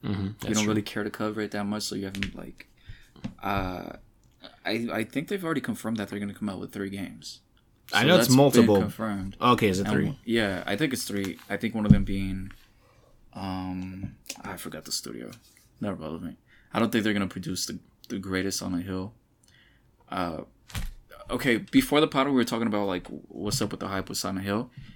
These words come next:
Speaker 2: and I told you the hype has only really been around since Kojima said he was working on it.
Speaker 1: Mm-hmm.
Speaker 2: But I think back then, it didn't,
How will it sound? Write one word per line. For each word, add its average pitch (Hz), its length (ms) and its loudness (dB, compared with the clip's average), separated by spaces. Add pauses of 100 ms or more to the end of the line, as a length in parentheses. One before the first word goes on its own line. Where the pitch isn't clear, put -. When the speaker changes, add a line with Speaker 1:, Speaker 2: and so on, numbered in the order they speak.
(180)
Speaker 2:
and 95 100 -4
I 92 60 -2
told 98 240 -2
you 98 200 -2
the 92 180 -2
hype 98 260 -2
has 101 120 -2
only 101 200 0
really 98 180 -2
been 98 180 -2
around 95 400 -2
since 92 480 -2
Kojima 98 520 -4
said 98 180 -4
he 98 80 -2
was 95 220 -4
working 98 340 0
on 131 160 2
it. 170 140 -10 (280)
Speaker 1:
Mm-hmm. 120 360 -2 (580)
Speaker 2:
But 110 80 4
I 110 140 6
think 127 260 2
back 110 240 4
then, 107 320 2 (800)
it 120 200 4 (280)
didn't, 117 560 6